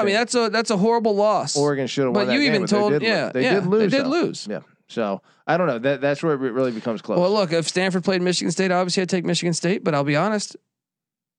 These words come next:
Speaker 1: wouldn't be surprised if that was a game.
Speaker 2: Sure. Michigan State lucking up a lot this year.
Speaker 1: I mean, obviously I would take Michigan State to win that game, but I think, like, for these people that think, "Oh, Stanford lost f-, fifty-two to seven or something to Utah," which is true.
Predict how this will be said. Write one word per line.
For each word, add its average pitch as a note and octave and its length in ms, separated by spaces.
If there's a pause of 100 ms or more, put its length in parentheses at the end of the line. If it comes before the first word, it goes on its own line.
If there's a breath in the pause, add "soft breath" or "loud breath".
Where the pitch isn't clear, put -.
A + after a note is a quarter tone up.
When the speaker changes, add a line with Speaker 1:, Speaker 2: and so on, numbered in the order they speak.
(100)
Speaker 1:
wouldn't F#3+ 180
be C#3+ 60
surprised C#3 400
if C3+ 60
that C#3 120
was C3+ 80
a C#3 60
game. C#3+ 320 (160)
Speaker 2:
Sure. G#2+ 280 (1400)
Michigan B2+ 260
State A#2+ 240
lucking C3+ 280
up C#3 120
a C3 40
lot C#3 260
this C3 220
year. B2+ 120
Speaker 1:
I F#3 40
mean, G3+ 140
obviously A#3 420
I G#3+ 80
would G3+ 120
take G#3 200
Michigan F3+ 340
State D#3+ 240
to E3 80
win D#3 180
that C#3+ 160
game, C3+ 240
but B2+ 120
I C3 80
think, E3+ 300
like, D#3 300 (420)
for F3 220
these D#3+ 160
people F3 220
that D#3 140
think, E3 180
"Oh, E3 140
Stanford D#3+ 340
lost D3 300 (100)
f-, - 240
fifty-two D#3+ 840
to C3+ 60
seven D#3+ 340
or C3+ 60
something D3 300
to C#3 100
Utah," D#3+ 280
which E3 160
is F#3 80
true. D4 300